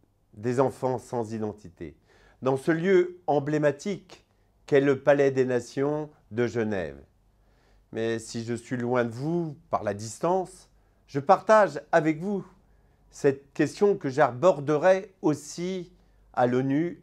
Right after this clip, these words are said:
à New York, sur le G cinq Sahel dans quelques jours. Et comme vous, je rappellerai avec force,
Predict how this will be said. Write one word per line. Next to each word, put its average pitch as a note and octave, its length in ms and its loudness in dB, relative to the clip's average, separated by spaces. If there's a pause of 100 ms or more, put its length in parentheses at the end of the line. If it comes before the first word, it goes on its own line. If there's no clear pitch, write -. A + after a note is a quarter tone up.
à C3 100 4
New B2+ 220 -2
York, C3 340 -2 (200)
sur - 200 -4
le B2 100 -2
G A#2+ 160 -2
cinq A#2 280 -6
Sahel A2+ 420 -2 (240)
dans A2 120 -2
quelques G2 340 -6
jours. E2 320 -10 (840)
Et C3 60 -14
comme D3 220 -4
vous, D#3 400 -4 (760)
je B2+ 120 -14
rappellerai A#2+ 580 -6 (960)
avec D#3 340 4
force, - 760 0